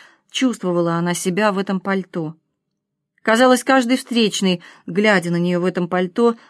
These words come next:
знает, что ей купили его от школы как подаяние. Сколько было пролито слёз, как соднило в груди от обиды. А мама уговаривала: «Змыри гордыню,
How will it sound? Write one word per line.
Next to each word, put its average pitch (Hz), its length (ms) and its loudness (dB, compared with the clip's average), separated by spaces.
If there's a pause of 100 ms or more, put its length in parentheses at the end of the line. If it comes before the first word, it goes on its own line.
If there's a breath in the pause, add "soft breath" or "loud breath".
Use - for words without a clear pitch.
знает, 190 500 2
что - 160 -6
ей 202 160 0
купили 220 400 -2
его 196 260 0
от 190 140 0
школы 247 480 0
как 208 260 -2
подаяние. 190 800 -4 (580)
Сколько 196 360 0
было 196 180 0
пролито 196 400 -2
слёз, 202 540 -2 (560 soft breath)
как 226 180 -2
соднило 220 720 4 (460 soft breath)
в 185 100 -8
груди 208 540 2 (120)
от 170 220 -4
обиды. 175 680 -4 (920)
А 190 140 2
мама 269 260 6
уговаривала: 190 880 2 (840 soft breath)
«Змыри 226 420 6
гордыню, 170 720 0